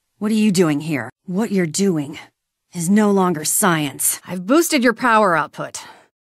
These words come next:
Let's see what you can do. Still need some more adjustment. How about I dial you up to a hundred? You're still calling me that? All right, let's take you for a spin.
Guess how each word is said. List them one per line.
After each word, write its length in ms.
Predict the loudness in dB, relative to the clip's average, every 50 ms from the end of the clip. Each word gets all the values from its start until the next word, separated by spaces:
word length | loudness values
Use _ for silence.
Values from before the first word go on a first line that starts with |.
| _ _ _ _
Let's 200 | -8 -6 -4 -4
see 240 | -4 0 2 2 4
what 140 | 4 4 2
you 140 | 2 -2 -2
can 160 | -2 -4 -2
do. 340 | -2 -4 -6 -6 -10 -16 -20 -20 -18 -14
Still 380 | -12 -12 -8 -6 -2 2 4
need 180 | 4 6 4 4
some 160 | 4 4 6
more 220 | 6 8 6 4 2
adjustment. 640 | 2 2 0 0 0 -2 -8 -10 -10 -12 -16 -18 _ _
How 200 | -2 -2 0 2
about 300 | 4 4 6 6 6 4
I 100 | 4 2
dial 400 | 2 2 2 4 4 4 4 6
you 200 | 6 6 6 6
up 120 | 4 2
to 120 | 0 -2 -2
a 80 | -2
hundred? 640 | -4 -2 0 2 4 4 4 2 -2 -8 -12 -16 -20 _
You're 200 | -2 0 2 2
still 260 | 2 2 2 2 2 2
calling 400 | 4 4 4 4 4 4 4 4
me 140 | 2 4
that? 380 | 4 4 4 2 2 0 -2 -10 _ _ _ _ _ _ _ _ _ _ _ _ -6 0
All 260 | 2 4 4 4 4
right, 360 | 4 2 0 -4 -8 -14 -18 _ _ _ _
let's 180 | 0 0 0 2
take 240 | 2 2 2 2 2
you 80 | 0
for 160 | 0 0 0 -2
a 60 | -2
spin. 500 | -2 -8 -6 -4 -6 -6 -6 -10 -14